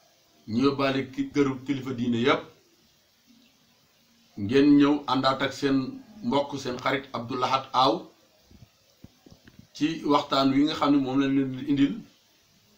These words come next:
ci Lu Xew T V, di seen waxtaanu koor.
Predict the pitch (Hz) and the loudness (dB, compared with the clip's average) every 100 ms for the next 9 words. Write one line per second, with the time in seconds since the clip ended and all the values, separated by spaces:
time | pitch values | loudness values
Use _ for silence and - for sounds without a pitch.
0 | _ _ _ _ _ _ - 143 151 156 | _ _ _ _ _ _ -4 -2 0 2
1 | 143 143 139 135 147 131 135 143 139 139 | 2 4 2 4 2 0 -4 -2 -2 -2
2 | 131 131 131 139 123 | -2 -4 -2 2 2